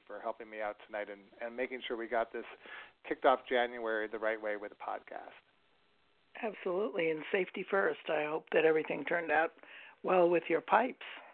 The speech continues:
Speaker 2: <clears throat> That's a terrible thing to happen.
Speaker 1: <laughs> It was, <laughs> uh, the adjuster came out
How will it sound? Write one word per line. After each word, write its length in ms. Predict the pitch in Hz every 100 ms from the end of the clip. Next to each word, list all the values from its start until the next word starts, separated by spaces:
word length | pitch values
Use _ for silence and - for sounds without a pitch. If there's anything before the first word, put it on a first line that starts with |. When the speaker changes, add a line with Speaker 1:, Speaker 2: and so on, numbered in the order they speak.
| _ _
Speaker 2:
<clears throat> 640 | _ _ _ _ - 254 190
That's 180 | 160
a 60 | 160
terrible 320 | 156 165 160 151
thing 140 | 175 170
to 140 | 156
happen. 300 | 196 277 143 143 _ _ _ -
Speaker 1:
<laughs> 60 | - - - - - _ - - 254
It 140 | 190 247
was, 120 | 254 214 226 269 262 -
<laughs> 540 | 466 _ - - - -
uh, 60 | 156
the 100 | 175
adjuster 500 | 180 190 185 185 180
came 280 | - 156 147
out 160 | 139